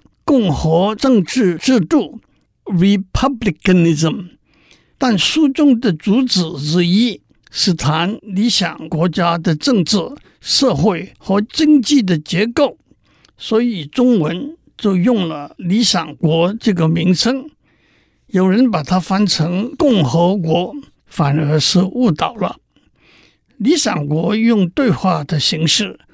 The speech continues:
来处理正反两面的辩论。书中的主角是苏格拉底，柏拉图假借老师的口阐述重要的理念，但因为是一场对话，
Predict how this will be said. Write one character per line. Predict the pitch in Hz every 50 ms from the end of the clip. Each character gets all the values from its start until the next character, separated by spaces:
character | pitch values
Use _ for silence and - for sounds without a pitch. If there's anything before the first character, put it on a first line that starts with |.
| _ _ _ _
来 | - 175 170 180 196
处 | 196 - - - 320 302 208
理 | 175 165 170 - - - - -
正 | - - 269 233 190
反 | 135 - 180 165 170 190 214 220 196
两 | 156 151 156 151
面 | 151 180 208 202 170 156
的 | 147 165
辩 | 135 - _ - 247 208 185
论。 | 208 233 233 190 - - _ _ _ _ _ _ _ _ _ - - _ _ _
书 | - - - - - 349 339
中 | 294 320 339 339 302
的 | 254 254 202
主 | 185 - - 220 320
角 | 320 - - 180 - 156 156 339 311 277 - _ _ _ _
是 | - - - - 208 180 160
苏 | 151 - - 202 190
格 | 185 175 - 165 151 151
拉 | 165 160 175 180 170
底， | 180 - 170 - - _ _ _ _ _ _ _ _ _ _ _ _ _ _
柏 | - 190 196 233
拉 | 269 262 262 269
图 | 202 - - 170 180 190 226 - - _ _ _
假 | - - 180 165 147 147
借 | 165 175 - 302 277 220 190 175
老 | 160 160 160 160 156
师 | 131 - - - 190 175 175
的 | 185 185 196 170
口 | - - 156 160 - - - _ _ _ _ _ _ _ _ -
阐 | - - - 208 180 175 180 175
述 | 165 - 359 330 240 175 - - _
重 | - - 339 320 277 240
要 | 214 202 180 175 170
的 | 160 190
理 | 180 170 165 156 147
念， | - 185 247 277 220 - - _ _ _ _ _ _ _ _ _ _ _ _ _ _ _ -
但 | 359 330 302
因 | 311 359 381 403 415
为 | 403 311 220
是 | - - 240
一 | 190 202 233 233
场 | - - 175 165 165 185 233
对 | 247 - 277 240
话， | 175 - - 233 208 175 - - - -